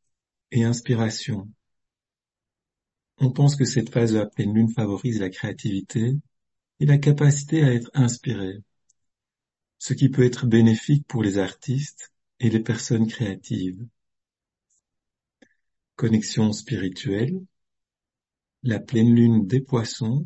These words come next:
peut contribuer à établir une connexion spirituelle plus profonde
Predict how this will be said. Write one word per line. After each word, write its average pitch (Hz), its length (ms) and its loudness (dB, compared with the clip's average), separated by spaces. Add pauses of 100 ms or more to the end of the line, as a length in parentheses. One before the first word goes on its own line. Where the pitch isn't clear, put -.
peut 131 80 -6
contribuer 135 580 0
à 151 40 0
établir 127 460 -2
une 123 140 0
connexion 123 520 -2
spirituelle 120 760 -8
plus 147 200 -8
profonde 143 680 -4